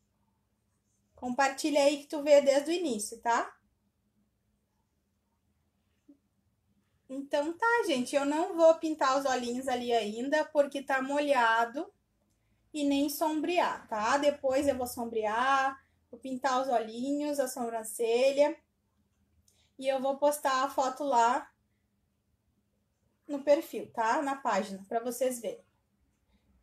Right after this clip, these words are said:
Me sigam no Instagram também, Cássia Moiano. Ok?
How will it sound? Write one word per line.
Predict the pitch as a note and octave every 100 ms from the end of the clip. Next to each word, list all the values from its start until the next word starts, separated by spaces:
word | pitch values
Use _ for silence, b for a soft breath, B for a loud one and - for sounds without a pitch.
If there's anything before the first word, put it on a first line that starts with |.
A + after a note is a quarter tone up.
| _
Me | C#4+
sigam | C#4+ E4 C#4+ D4+
no |
Instagram | D4 C#4 D4 B3 G#3 G3+ G#3 B3 C#4
também, | C#4+ A3+ G#3+ B3
Cássia | C#4 - C4+
Moiano. | A#3 A#3 G#3+ G3+ G#3+ B3+ C#4 D#4+ E4+ - _ _ _ _ _ _ _ _ _ _ _ _ _
Ok? | A#3+ A#3 A#3+ A#3 C4+ D#4 F4